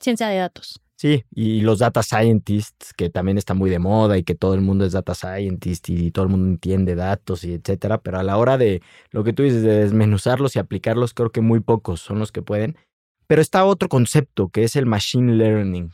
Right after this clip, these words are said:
Speaker 2: que también todo el mundo cree que hace machine learning aplicado al Big Data, etcétera, pero,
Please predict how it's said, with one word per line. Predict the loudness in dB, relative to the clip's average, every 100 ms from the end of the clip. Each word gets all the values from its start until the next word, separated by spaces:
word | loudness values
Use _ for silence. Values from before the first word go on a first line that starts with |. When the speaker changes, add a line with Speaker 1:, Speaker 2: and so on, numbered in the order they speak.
| _
Speaker 2:
que | -6
también | -2 2 2 2
todo | 2
el | 2
mundo | 2 0
cree | 0 -2
que | 0
hace | -2 -4
machine | -6 -6 -6 -4
learning | -4 -4 -4 -4 -8 _ _
aplicado | -10 -8 -4 -2
al | -2
Big | -4
Data, | -4 -2 -2 -4
etcétera, | -4 -4 -2 -2 -4 _ _ _ -4
pero, | 2 2 2